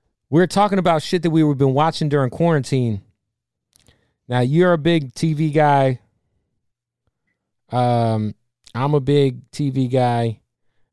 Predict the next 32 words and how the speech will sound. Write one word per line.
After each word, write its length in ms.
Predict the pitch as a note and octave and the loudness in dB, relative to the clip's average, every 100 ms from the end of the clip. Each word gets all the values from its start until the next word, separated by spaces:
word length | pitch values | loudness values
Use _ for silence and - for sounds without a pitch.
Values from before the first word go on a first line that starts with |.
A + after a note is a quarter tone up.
| _ | _
I've 140 | A#2+ B2 | -6 -2
been 200 | C3+ A#2 | -2 0
buying 420 | C3 C#3+ C#3+ B2+ | 0 2 0 -2
so 420 | - - C#3 D3+ | -6 -2 0 0
much 340 | D3+ D3+ - G#2+ | 0 -4 -6 -8
random 440 | A2 B2+ C#3 C3 | -4 -2 -2 0
movies 680 | B2 C3 C3+ C#3 C3+ - - _ - | 0 0 0 -4 -6 -10 -18 _ -8
off 220 | A#2 - | -8 -6
of 80 | B2 | -4
my 180 | A#2 A2 | -4 -4
Amazon 460 | B2 B2 A#2+ A#2 | -4 -2 -2 -4
Prime 300 | - A#2 B2+ | -6 -8 -6
account 460 | B2 C3+ C3+ C3+ - _ _ _ _ _ _ _ _ _ - | -6 -6 -4 -6 -10 _ _ _ _ _ _ _ _ _ -2
just 280 | C3+ B2 | -2 -2
'cause 200 | - B2+ | -2 0
I'm 200 | A#2 G2 | 0 -2
bored 380 | F2 A2+ A#2+ C3 | -2 0 0 0
and 100 | A#2+ | 0
I've 140 | A2 F#2+ | -4 -4
ran 240 | A2+ A#2+ | -2 -2
out 120 | A#2+ | -2
of 80 | A2+ | -6
shit 160 | B2 A2+ | -6 -4
to 80 | |
watch 260 | G#2+ A#2 A2+ | -2 -2 -2
on 180 | A2 G#2 | -4 -4
Netflix, 480 | A#2 - A#2+ G#2+ - | -6 -4 -6 -6 -4
Hulu, 400 | B2 A#2 A#2 A2 | 0 0 0 -2
and 100 | G2 | -4
H 280 | A2 G#2 - | -8 -8 -6
B 160 | A2 | -2
O. 180 | A2+ | -2